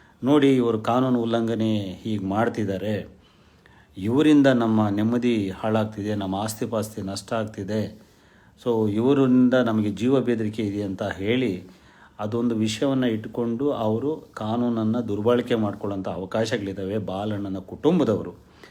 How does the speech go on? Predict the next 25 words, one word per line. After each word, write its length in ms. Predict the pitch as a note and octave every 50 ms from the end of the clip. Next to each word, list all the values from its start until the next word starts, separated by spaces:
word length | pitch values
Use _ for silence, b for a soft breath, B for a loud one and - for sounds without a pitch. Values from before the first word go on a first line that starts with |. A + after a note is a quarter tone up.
| B B B B B B B -
ಆ 160 | A#2 C3+ D#3
ಕಾರಣಕ್ಕೋಸ್ಕರ 580 | C#3+ D3 D3 C#3+ C#3 C3 - C3+ B2 A#2+ D3 C#3+
ಆ 80 | C3
ಚಾನ್ಸ್ 380 | A#2 - - A#2 C3+ D#3 C#3+ -
ತಗೊಳ್ಳೋದು 400 | D3 C3 A#2+ B2+ B2 A#2 G#2+ G#2
ಬೇಡ 180 | A2+ A2+ A2
ಅಂತ 300 | A2+ A2 G#2 G2+ G2+ -
ಹೇಳಿ 400 | C3 A2 G2+ G#2+ G#2+ A2+ A#2+ B2+
ನಾನು 480 | A#2 G#2+ G2+ G2+ G#2 A2 G#2+ G2 F#2+ F#2 - - b b b b b b b b b b A#2+
ಇದೊಂದು 600 | A2 A#2+ A#2+ A#2 A2+ G#2+ G#2 G2+ G2 F#2+ F#2 F2
ನಿರ್ಧಾರವನ್ನು 580 | F2+ G2 F#2+ F#2+ A2+ B2 B2 B2+ A#2 G#2+ G#2+
ಮಾಡಿದ್ದೇನೆ. 500 | F#2+ G2+ A2 A#2 A#2+ A2+ A2+ G#2+ A2+ C#3
ಡಿಸೆಂಬರ್ 420 | C3 B2 A2+ - C3 B2+ A#2+ A#2+ A2+
ಮೂವತ್ತಕ್ಕೆ 460 | G#2+ A2 A#2 A2 A2 B2 G#2+ - A#2
ನಾನು 240 | G#2 G#2 G2 G2 F#2+
ಅಲ್ಲಿಗೆ, 400 | F#2+ F#2+ F#2 F#2 F#2+ F#2 F2+ E2+ E2 b b b b b b b b _ -
ಆ, 500 | A#2+ A#2 A2+ A2 G#2+ G#2+ G#2 G#2+ G#2+ F#2+
ಸ್ಮಾರಕದ 640 | F#2+ - - - G2+ G2 G#2+ A2 A2+ - C#3+ C#3+ D3 C#3+ C#3+ C#3 C3 B2 A2+ A2 B B B B - - - B2 A2+ A2 G#2+ A2
ಹತ್ರ 220 | A2 A2+ C3 B2+
ಬರ್ತೇನೆ, 400 | A2 C#3+ D#3+ - - C#3+ B2+ C3+
but 360 | C3 B2 A#2 - B2+ A#2+ A2
ಪುಣ್ಯಭೂಮಿ 440 | - - C3 B2 C3 B2+ A#2+ B2 A#2+
ಒಳಗಡೆ 440 | A2+ G#2 A2 B2 C#3 C#3+ C#3+ C3 B2+
ಬರದೇ 300 | G#2+ A2+ A2 G#2+ A2 A#2+
ಹೋಗ್ಬೋದು. 460 | G#2+ A2 G#2+ G2+ F#2+ G2 F2+ F2